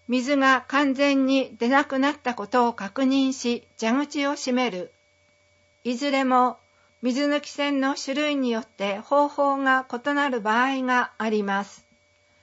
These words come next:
湯沸かし器などは、取扱説明書などを確認してください。凍結してしまったら、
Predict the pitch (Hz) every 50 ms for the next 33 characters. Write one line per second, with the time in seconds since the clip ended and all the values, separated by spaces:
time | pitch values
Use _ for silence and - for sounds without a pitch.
0 | _ _ _ _ 220 233 277 285 285 285 294 294 311 - - - 247 247 247 262
1 | 262 220 214 196 190 190 190 190 - _ _ _ _ _ _ _ _ _ - 247
2 | 247 262 277 285 285 294 294 - - _ - 277 277 294 285 - 277 254 - -
3 | 294 285 277 277 285 294 - - 277 269 269 247 - 262 285 285 247 240 226 220
4 | 233 233 - - _ - 254 247 - 294 285 277 285 285 285 294 285 - 269 262
5 | 269 262 247 254 269 - - - 226 226 220 208 226 - _ _ _ _ _ _
6 | _ _ _ _ _ _ _ _ _ _ _ _ _ _ _ _ _ _ _ _
7 | _ - 285 294 285 285 285 285 285 285 - 285 269 - - 285 294 285 - 277
8 | 269 269 285 277 - - 214 208 - - - 175